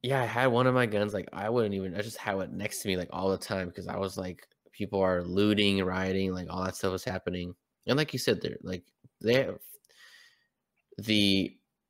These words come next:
rioting in the sense of people speaking out, I say protesting is the correct word. You know, where it was like, people were, like, beating random people up for no reason.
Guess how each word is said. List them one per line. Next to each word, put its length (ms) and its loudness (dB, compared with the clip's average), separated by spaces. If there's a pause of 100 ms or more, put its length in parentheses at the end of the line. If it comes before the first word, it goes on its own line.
(1200)
rioting 760 2 (420)
in 120 2
the 80 4
sense 360 0
of 200 2 (120)
people 640 2 (260)
speaking 480 -2
out, 380 -2 (380)
I 140 -2
say 160 -2 (160)
protesting 640 0
is 120 -12
the 120 -8
correct 320 -8
word. 220 -14 (1120)
You 100 -6
know, 260 -6
where 400 2
it 60 4
was 240 4
like, 400 0
people 380 2
were, 180 4
like, 300 -4 (240)
beating 320 4
random 320 2
people 300 -4
up 100 -4
for 120 -4
no 100 -2
reason. 800 -2